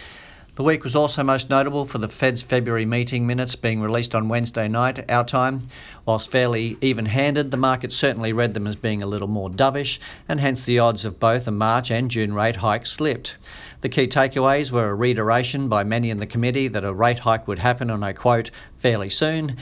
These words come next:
that they saw only modest risk of significant inflation,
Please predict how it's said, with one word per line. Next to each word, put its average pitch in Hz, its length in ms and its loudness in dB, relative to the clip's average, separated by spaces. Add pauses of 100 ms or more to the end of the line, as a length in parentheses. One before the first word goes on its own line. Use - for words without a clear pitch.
(380)
that - 160 -2
they 151 120 4
saw 139 300 2
only 127 240 0
modest 123 400 0
risk 123 240 0
of - 80 -6
significant 113 560 -2
inflation, 127 600 0